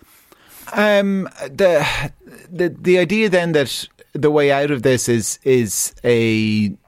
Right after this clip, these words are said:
economic U-turn and possibly a political U-turn in terms of maybe welcoming some of those people into the fold. I mean, that short term, that might, might help. It, it utterly undermines her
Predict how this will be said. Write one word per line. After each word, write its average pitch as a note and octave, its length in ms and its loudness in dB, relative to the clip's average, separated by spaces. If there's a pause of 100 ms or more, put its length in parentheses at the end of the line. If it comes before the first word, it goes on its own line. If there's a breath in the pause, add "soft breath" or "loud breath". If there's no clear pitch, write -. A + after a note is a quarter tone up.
economic C#3 560 0
U-turn A2 520 2
and G2+ 140 -2
possibly A#2+ 380 0
a G#2 60 -2
political A#2 460 0
U-turn G#2+ 400 0
in F#2+ 100 -2
terms G#2 240 0
of F#2+ 240 -6
maybe G#2 260 0
welcoming G#2 460 0
some A2+ 140 0
of G#2+ 80 0
those G2 180 -2
people G#2+ 280 -2
into G#2 220 -2
the F#2+ 120 -6
fold. A#2 300 0 (260 loud breath)
I - 100 0
mean, E3 120 -2
that D3+ 220 -2
short F#3 280 0
term, F3 260 -2
that D3+ 160 0
might, C3+ 280 -2
might C3+ 220 2
help. C3+ 280 0
It, D#3+ 180 0
it D3+ 180 0 (100)
utterly E3 400 2
undermines A#2 640 2
her G2 560 0